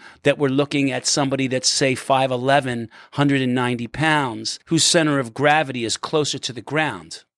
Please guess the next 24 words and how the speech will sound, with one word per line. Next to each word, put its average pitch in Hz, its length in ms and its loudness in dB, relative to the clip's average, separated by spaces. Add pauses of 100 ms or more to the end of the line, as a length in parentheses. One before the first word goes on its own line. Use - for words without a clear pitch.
So 175 280 2
if 175 140 -2
these 185 480 -2
attributes 160 720 0
are 147 160 4
less 147 340 0
trainable, 139 680 -2 (160)
why 135 380 2
even 143 400 -4
test 139 400 -2
them? 76 240 -12 (400)
Well, 185 300 2
it 185 120 -8
tells 226 320 0
us 160 160 -2
a 147 60 0
lot 143 420 2
about 131 320 0
how 160 280 0
we 156 160 0
can 139 160 -8
talk 151 300 -2
to 143 100 -12
them 127 240 -2